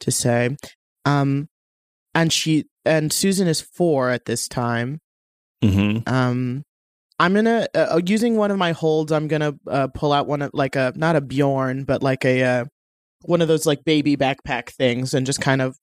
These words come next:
Speaker 1: uh, put Susan on my back.
Speaker 2: Yeah, you were in the, you were actually, you entered the, uh,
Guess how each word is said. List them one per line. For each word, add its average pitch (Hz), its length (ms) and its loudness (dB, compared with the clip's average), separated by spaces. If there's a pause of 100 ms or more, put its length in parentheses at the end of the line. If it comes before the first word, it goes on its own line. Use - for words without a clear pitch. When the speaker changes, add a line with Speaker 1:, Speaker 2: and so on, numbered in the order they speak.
(120)
Speaker 1:
uh, 127 260 2
put 143 200 0
Susan 139 320 0
on 131 80 2
my 127 100 0
back. - 340 -2 (220)
Speaker 2:
Yeah, 131 360 4
you 107 200 2
were 139 140 2
in 131 180 0
the, 120 160 -2
you 131 140 0
were 143 100 0
actually, 131 340 -2
you 120 180 0
entered 117 360 -4
the, 90 440 -2
uh, 78 480 0